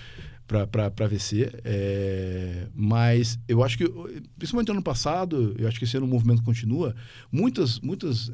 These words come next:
empresas perceberam o ganho, né? Muitas cor-, corporates recebe-, perceberam o ganho de ter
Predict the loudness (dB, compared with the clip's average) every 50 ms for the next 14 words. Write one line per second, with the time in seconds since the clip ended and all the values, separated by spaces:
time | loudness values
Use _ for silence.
0 | -6 -4 -4 -2 -2 -2 -4 -4 -4 -6 -6 -6 -4 -2 -2 -2 0 0 2 2
1 | 4 2 2 2 2 0 2 2 2 0 0 0 -2 -4 -6 -6 -6 -8 -14 -10
2 | -6 -6 -6 -2 0 0 0 0 -4 -12 -14 -12 -10 -10 -10 -10 -14 -16 -10 -6
3 | -4 -4 -2 -2 -2 0 0 2 2 2 4 4 2 2 0 0 -2 -2 -2 0
4 | 0 0 0 0 -2